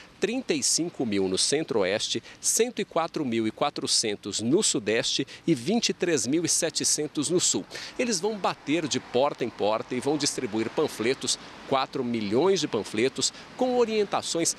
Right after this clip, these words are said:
sobre como combater os focos onde o mosquito pode se reproduzir. O panfleto recomenda, por exemplo,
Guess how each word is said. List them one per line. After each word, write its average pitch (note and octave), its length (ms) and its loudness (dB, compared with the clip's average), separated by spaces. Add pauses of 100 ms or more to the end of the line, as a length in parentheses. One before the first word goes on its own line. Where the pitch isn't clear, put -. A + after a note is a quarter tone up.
sobre F#3+ 380 0
como A3 280 2
combater G3 640 0
os - 140 0
focos - 560 0
onde F3 280 4
o - 20 -2
mosquito D#3 500 0 (100)
pode B2+ 300 2
se - 160 0
reproduzir. C3+ 640 0 (360)
O - 60 -2
panfleto F#3+ 560 2
recomenda, D3+ 640 2
por F#3+ 320 2
exemplo, A#2 560 0